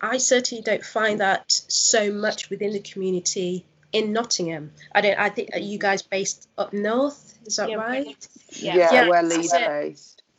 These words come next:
Speaker 1: This is it. So I don't know what the difference is up north, but I, I've often wondered if, if I hadn't gone to London, if I would still have this same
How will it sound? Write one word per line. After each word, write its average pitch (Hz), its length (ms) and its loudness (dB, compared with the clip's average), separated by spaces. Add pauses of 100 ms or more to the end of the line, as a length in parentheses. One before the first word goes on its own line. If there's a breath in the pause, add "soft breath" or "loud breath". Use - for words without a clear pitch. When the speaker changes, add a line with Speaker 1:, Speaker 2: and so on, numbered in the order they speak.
Speaker 1:
This 240 200 -4
is 226 140 -4
it. 262 140 4
So 240 140 0
I 233 80 4
don't 247 280 2
know 233 320 0
what 226 200 0
the 208 80 -16
difference 240 480 -6
is 214 260 -2
up - 160 -4
north, 208 460 -2
but 185 280 0
I, 220 360 2 (400)
I've 214 160 -8
often 240 420 0
wondered 220 340 2
if, 180 300 -4
if 226 160 -4
I 214 140 2
hadn't 214 400 -2
gone 220 200 0
to 214 120 -4
London, 196 480 -2
if 165 120 -10
I 175 120 -2
would 180 160 -4
still 185 280 -4
have 196 320 -4
this 180 160 -6
same 180 400 -2